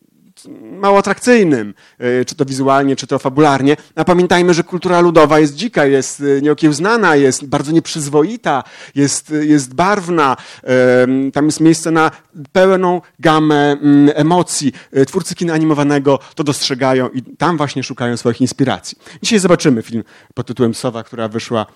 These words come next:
za gęś. E, film amerykańskiej twórczyni, ale oparty na, e, legendzie eskimoskiej, chociaż my dzisiaj powinniśmy powiedzieć inuickiej.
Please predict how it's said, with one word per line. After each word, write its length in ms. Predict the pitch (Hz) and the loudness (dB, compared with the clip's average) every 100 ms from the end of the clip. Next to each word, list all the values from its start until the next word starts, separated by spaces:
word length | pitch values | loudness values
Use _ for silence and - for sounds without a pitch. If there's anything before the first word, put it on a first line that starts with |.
| - | -6
za 160 | 117 | -2
gęś. 280 | 131 175 208 | 4 4 2
E, 320 | - _ _ 127 127 127 127 120 117 113 110 104 | -4 _ _ -2 0 2 0 -2 -6 -12 -16 -20
film 440 | - 131 127 120 127 | -8 -2 -2 -2 -2
amerykańskiej 640 | 151 135 151 220 - 160 - | 0 0 -2 -4 -2 -4 -4
twórczyni, 520 | - 151 - 185 202 165 | -4 -4 2 2 2 0
ale 120 | 147 | -2
oparty 380 | 151 139 - 131 | -4 -6 -4 -4
na, 220 | 123 120 _ _ _ | -4 -10 _ _ _
e, 200 | 120 120 | -12 -8
legendzie 400 | 123 123 131 123 | -8 -8 -8 -6
eskimoskiej, 520 | - - 143 180 - 131 | -8 -4 -2 0 -2 -8
chociaż 320 | 117 110 - | -10 -16 -14
my 180 | 113 104 | -14 -14
dzisiaj 240 | 107 104 | -14 -16
powinniśmy 440 | 101 101 104 - | -14 -14 -14 -14
powiedzieć 320 | 98 107 104 - _ _ - | -12 -10 -10 -14 _ _ 2
inuickiej. 640 | 127 123 101 - - - | 4 4 0 -10 -16 -18